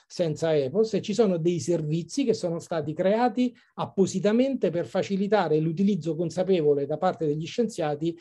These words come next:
di, di dati raw data che altrimenti non avrebbero avuto le conoscenze e le competenze per poterli processare. E in particolare mi soffermerei su due, eh, casi, eh, perché sono due end members particolari, la sismologia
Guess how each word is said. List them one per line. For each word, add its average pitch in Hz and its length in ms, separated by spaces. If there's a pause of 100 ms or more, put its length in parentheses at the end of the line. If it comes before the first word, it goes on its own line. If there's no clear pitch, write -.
(140)
di, 185 340
di 180 140
dati 180 380
raw 220 120
data 180 440
che 190 100
altrimenti 202 720
non 170 200
avrebbero 175 400
avuto 175 320
le 147 140
conoscenze 160 560
e 151 60
le 151 80
competenze 175 540
per 143 120
poterli 135 400
processare. 123 640 (360)
E 214 100
in 220 80
particolare 220 760
mi 185 120
soffermerei 190 760
su 175 180
due, 170 460
eh, 143 520
casi, 170 460
eh, 156 320
perché 165 260
sono 170 360
due 170 560
end 180 260
members 175 640
particolari, 143 600
la 202 120
sismologia 202 800